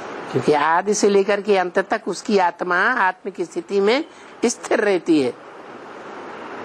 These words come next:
इसलिए अश्वत्थ वृक्ष है। हमारे यहाँ एक बीज है भारत में खास, उसे कहते हैं बड़ा वृक्ष।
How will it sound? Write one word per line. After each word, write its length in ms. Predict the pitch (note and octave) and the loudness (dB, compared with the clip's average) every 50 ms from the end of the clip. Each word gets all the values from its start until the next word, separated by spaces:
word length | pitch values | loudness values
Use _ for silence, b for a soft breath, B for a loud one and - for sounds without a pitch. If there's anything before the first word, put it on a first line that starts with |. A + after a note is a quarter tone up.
| - | -4
इसलिए 320 | F3+ - - C#4 D#4 D#4 C#4+ | -2 0 4 4 6 6 6
अश्वत्थ 500 | A#3 G#3 F#3+ - - G#3+ G3 - - - | 4 2 0 -2 -2 -4 -4 -4 -4 -4
वृक्ष 340 | E3+ D#3+ D3+ C3+ - - - | 0 0 0 0 -2 -4 -4
है। 100 | C#3+ B2+ - - - - - - - - - - - - - - - - - - - - - - - - - - - - - - - - - - - - - - - - - - - - - - - - - - - - - - - - - - - | -4 -4 -4 -8 -14 -18 -20 -18 -18 -18 -18 -18 -16 -16 -16 -16 -14 -10 -8 -6 -4 -2 -2 -2 -2 -2 -4 -8 -8 -10 -10 -10 -8 -8 -8 -8 -8 -8 -8 -8 -8 -8 -8 -8 -10 -10 -10 -10 -10 -8 -8 -8 -8 -6 -6 -6 -6 -8 -8 -6 -2
हमारे 360 | - - E3 F#3+ G3+ A3 A#3 | 0 2 2 2 4 4 4
यहाँ 200 | A3+ A3+ A#3 A#3+ | 4 4 4 4
एक 240 | A#3+ A#3+ B3 A#3+ A#3+ | 4 4 4 4 2
बीज 320 | A3 G3+ A3+ B3+ C4+ C#4 D4 | 2 4 4 4 6 6 6
है 440 | C#4 C#4 C4+ C4+ C4+ C4+ C4+ C4 | 4 4 4 4 4 4 4 2
भारत 400 | B3+ A#3+ A3 A#3 A#3+ A#3+ A#3 - | 2 2 2 2 0 0 -2 -2
में 180 | A#3+ A#3 A#3 A3+ | -2 -2 -2 -2
खास, 600 | A#3 - - G#3 G#3 A3+ A#3 A#3 A3+ G#3+ - - - - - - - - _ _ _ _ _ _ _ - - - - - - - - - - - - | -2 0 2 2 4 4 6 4 4 2 0 -4 -10 -18 -20 -20 -20 -20 _ _ _ _ _ _ _ -20 -20 -20 -20 -20 -20 -20 -20 -20 -20 -8 -2
उसे 300 | - F3 E3+ - A3 A3 | 0 0 2 4 2 4
कहते 360 | G#3+ G#3+ G#3+ G#3 G#3+ B3 B3 | 4 4 2 2 2 2 2
हैं 200 | C4 B3+ G#3+ G3 | 2 2 2 2
बड़ा 200 | A3 A#3+ B3+ B3+ | 2 2 4 2
वृक्ष। 380 | A#3+ A3+ A3 G#3 - - - - | 2 2 0 0 -2 -6 -12 -16